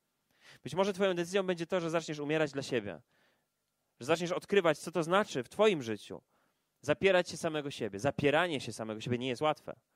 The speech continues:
ale to jest droga do zwycięstwa. Jezus powiedział, że mamy wziąć k-, krzyż swój na swoje ramiona. Kiedy Jezus mówił te słowa, żaden z uczniów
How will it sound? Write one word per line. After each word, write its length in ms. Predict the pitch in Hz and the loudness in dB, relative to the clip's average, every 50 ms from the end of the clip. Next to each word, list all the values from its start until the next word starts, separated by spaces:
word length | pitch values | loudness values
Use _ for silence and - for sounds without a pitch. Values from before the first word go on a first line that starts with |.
| _ _ _ _ _ _ _ _ | _ _ _ _ _ _ _ _
ale 120 | - 113 113 | -6 -4 0
to 80 | - | 2
jest 120 | 160 147 131 | 2 2 4
droga 200 | 151 151 143 135 | 4 4 4 4
do 80 | 123 | 2
zwycięstwa. 560 | 117 117 117 - 107 98 95 - - - 80 - _ _ _ _ _ _ _ _ _ _ _ _ _ _ _ _ _ _ _ _ _ _ | -2 -10 -8 -6 -6 -6 -6 -8 -16 -18 -18 -18 _ _ _ _ _ _ _ _ _ _ _ _ _ _ _ _ _ _ _ _ _ _
Jezus 140 | - 135 139 | -4 -4 0
powiedział, 200 | - 175 165 165 | 0 2 2 2
że 80 | 151 156 | 2 2
mamy 140 | 156 151 147 | 2 0 0
wziąć 340 | 135 135 151 151 147 - - _ _ _ - - _ _ | 0 0 -2 -2 -2 -6 -16 _ _ _ -20 -20 _ _
k-, 140 | - - - _ _ _ _ _ _ - _ - | -18 -18 -18 _ _ _ _ _ _ -20 _ -10
krzyż 440 | - - 196 180 151 - - - _ _ | -4 2 2 2 2 2 -8 -12 _ _
swój 380 | - - - 143 139 139 135 - _ _ _ | -20 -14 -6 -4 -2 -2 -2 -6 _ _ _
na 100 | 120 120 | -12 -10
swoje 240 | 120 - 135 123 120 | -6 -2 0 2 2
ramiona. 420 | 117 110 107 98 92 87 76 - _ _ _ _ _ _ _ _ _ _ _ _ _ | 2 0 -2 -4 -8 -8 -12 -16 _ _ _ _ _ _ _ _ _ _ _ _ _
Kiedy 160 | - 143 143 | -8 0 2
Jezus 180 | 170 202 208 196 | 2 2 4 4
mówił 200 | 190 196 185 180 | 2 2 2 2
te 120 | - 170 | 0 -2
słowa, 300 | - - 175 165 175 165 | 0 2 4 4 4 4
żaden 260 | 156 170 170 170 165 | 2 2 2 2 0
z 80 | - 170 | 0 0
uczniów 600 | 180 170 156 - - 151 156 180 185 - - | 0 0 -2 -2 -6 -4 -4 -4 -4 -8 -20